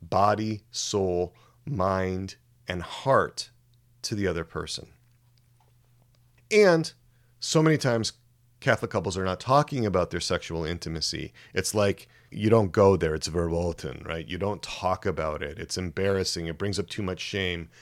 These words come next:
And so they're busy enacting things because they're not talking about them. They're busy enacting all kinds of things,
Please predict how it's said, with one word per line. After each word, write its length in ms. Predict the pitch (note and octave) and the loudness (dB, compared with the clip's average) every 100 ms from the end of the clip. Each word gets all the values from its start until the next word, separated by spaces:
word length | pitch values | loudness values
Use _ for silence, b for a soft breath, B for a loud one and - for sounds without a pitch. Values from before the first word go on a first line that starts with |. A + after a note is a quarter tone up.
| b | b
And 100 | - | -4
so 140 | A2+ D3+ | 0 2
they're 140 | C#3 | 2
busy 400 | A#2+ B2+ A#2 B2+ | 4 2 2 2
enacting 560 | A2+ A#2 F3+ F#3+ A#2 F#2 | 2 2 2 0 -2 -2
things 440 | E2+ D#2+ C2+ E2 | -4 -8 -8 -8
because 280 | - F2 F#2+ | -6 -6 -4
they're 100 | G2+ | -2
not 140 | G#2 | -4
talking 340 | - D3 D#3+ C3 | 0 0 2 0
about 240 | G2+ F#2+ | 0 0
them. 140 | G2+ F#2+ | -2 -2
They're 100 | F2+ | -2
busy 300 | G2+ F#2+ G2+ | -2 0 0
enacting 420 | A#2 E3 C#3+ F#2+ | 2 0 -2 -2
all 120 | F2+ | -2
kinds 300 | - F#2 E2+ | -2 -6 -6
of 100 | E2+ | -8
things, 360 | F#2+ F2+ F2+ | -6 -6 -6